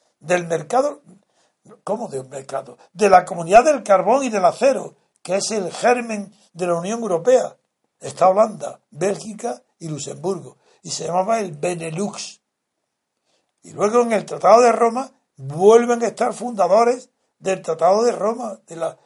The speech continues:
primera comunidad, de la primera, del mercado común. Y luego de todas las comunidades, sin Holanda no se puede comprender ni siquiera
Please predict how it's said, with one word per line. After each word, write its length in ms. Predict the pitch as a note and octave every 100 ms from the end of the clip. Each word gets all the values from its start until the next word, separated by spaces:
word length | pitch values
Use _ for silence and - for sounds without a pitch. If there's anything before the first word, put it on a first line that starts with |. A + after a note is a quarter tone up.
| _ -
primera 540 | F3 D#3 F3+ A3+ -
comunidad, 580 | - A#3 F#3 D#3 G#3 C4+
de 80 | A3+
la 100 | E3+
primera, 440 | E3+ E3 G#3 B3+ _ _ _
del 160 | E3 D#3
mercado 460 | D3 C#3 F#3 A#3 C#4+
común. 380 | A3+ C4+ F4 _ _ _ _ _ _ _ _ -
Y 120 | D3
luego 260 | D3 G3+
de 120 | A#3+ A3+
todas 280 | G3+ A#3
las 160 | B3+ A#3+
comunidades, 580 | C#4+ A#3+ F#3 A#3 A3+ - _ - - -
sin 280 | - F3+ D#3+
Holanda 560 | E3+ B3 C#4 C#4 C4+ _ _ _ _ _ _
no 200 | D#3 G#3
se 140 | A3 G3+
puede 240 | G#3+ G3
comprender 680 | F3+ F3 E3+ D#3+ G#3+ A3+ - _ _ _
ni 220 | D#3+ D3+ D#3
siquiera 640 | D#3+ D#3 A#3 A3 -